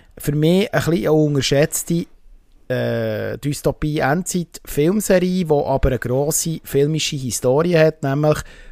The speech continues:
Planet of the Apes. Ich weiss nicht, wie dünn du in diesem Uni-, Universe bist oder wie dir die Filme etwas sagen.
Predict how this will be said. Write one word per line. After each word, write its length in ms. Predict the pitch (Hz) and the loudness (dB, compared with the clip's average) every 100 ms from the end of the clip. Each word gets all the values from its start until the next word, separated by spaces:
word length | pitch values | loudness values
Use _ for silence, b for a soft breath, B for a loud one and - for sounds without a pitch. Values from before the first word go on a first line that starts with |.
| - | -10
Planet 340 | - 127 139 135 | -2 0 2 2
of 160 | 113 - | 0 0
the 140 | 110 | 2
Apes. 440 | 143 226 - - - _ - | 4 2 0 -6 -8 _ -2
Ich 100 | 135 | 2
weiss 160 | 123 143 | 2 0
nicht, 140 | 143 | 0
wie 360 | 143 143 139 - - - _ _ - - - - - | 0 2 0 -4 -16 -20 _ _ -20 -20 -20 -8 0
dünn 320 | 147 175 190 | 2 2 2
du 160 | 175 165 | 4 4
in 100 | 151 | 4
diesem 220 | 131 131 | 2 2
Uni-, 380 | 127 170 185 - | 0 0 -2 -4
Universe 720 | - 135 170 185 170 175 170 - | -4 0 2 6 8 6 4 -2
bist 260 | 156 170 139 | 0 0 -2
oder 200 | 120 120 120 B B B B B - | -2 -4 -6 B B B B B -8
wie 420 | 120 127 127 139 - _ _ _ - - | -2 -2 0 -2 -4 _ _ _ -20 0
dir 180 | 123 135 | 4 4
die 140 | 139 | 2
Filme 840 | - 127 143 156 151 151 147 147 - _ _ - | 2 4 6 6 4 4 4 2 -2 _ _ -4
etwas 520 | 143 - 135 - - | -4 -4 -6 -2 0
sagen. 520 | 127 143 180 165 165 | 0 2 4 4 4